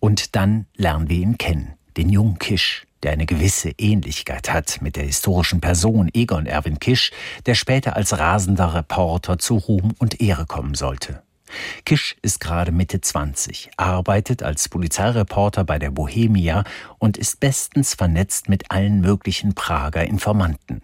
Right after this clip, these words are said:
Aus Verbrecherkreisen, aus dem Nachtleben, bei den Prostituierten, bei Botenjungen und der Polizei.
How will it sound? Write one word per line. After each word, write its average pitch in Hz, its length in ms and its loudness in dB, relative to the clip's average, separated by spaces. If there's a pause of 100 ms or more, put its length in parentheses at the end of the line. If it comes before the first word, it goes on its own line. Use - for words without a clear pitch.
(120)
Aus - 240 -6
Verbrecherkreisen, 87 1080 0
aus 78 140 -8
dem 73 180 -2
Nachtleben, 80 760 0 (280)
bei 78 120 0
den 73 280 0
Prostituierten, 127 960 0
bei 78 160 0
Botenjungen 98 760 2
und 90 440 -4
der 90 80 0
Polizei. - 720 -4